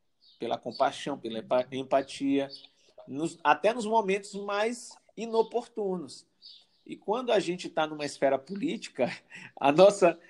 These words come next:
a nossa, a nossa personificação profissional acaba tendo esses entrelaces, acaba tendo essas dicotomias.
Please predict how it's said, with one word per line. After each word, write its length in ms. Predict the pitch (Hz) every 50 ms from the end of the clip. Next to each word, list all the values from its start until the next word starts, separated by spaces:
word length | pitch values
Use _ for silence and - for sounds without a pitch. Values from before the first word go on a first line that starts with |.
| - - _
a 160 | - 131 135
nossa, 840 | 135 139 156 165 165 - - 160 151 147 147 143 139 131 127 123 120 - _ _ _ _ - -
a 140 | - 120 127
nossa 560 | 127 127 135 135 - - - 139 135 135 131
personificação 880 | 127 - - 147 - - 147 143 143 - - - - 139 131 - - 135
profissional 720 | 127 - 143 139 - - - - 127 127 131 151 175 180
acaba 480 | 170 160 - - 151 156 170 170 185 180
tendo 580 | - - 175 165 165 175 170 185 190 185 190 - - - _ _ _ -
esses 540 | - - - - - - 339 160 160 -
entrelaces, 840 | 165 170 170 - - 175 180 170 147 143 147 156 170 - - 135 127
acaba 340 | 135 135 - 147 147 160 170
tendo 320 | - - - 151 160 165
essas 420 | 175 170 - 170 165 165 165 - _ _ _ _ _ _ -
dicotomias. 1080 | - 165 - - 175 185 - 185 185 180 175 165 160 165 165 165 147 120 - - -